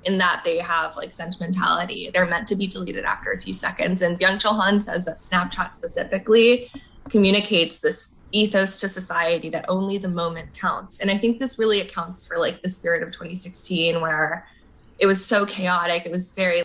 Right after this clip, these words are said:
party, like, everyone looks back at, at it and they're just like, "That was just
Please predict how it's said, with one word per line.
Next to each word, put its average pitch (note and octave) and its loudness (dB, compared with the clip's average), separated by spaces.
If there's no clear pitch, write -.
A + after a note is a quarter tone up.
party, F3+ 0
like, F3 0
everyone G#3+ 2
looks A3 -2
back F#3 -6
at, - -8
at F3 -2
it E3+ -2
and F#3+ -4
they're F#3+ -4
just F#3+ -8
like, - -8
"That F#3 2
was F#3+ 0
just - -4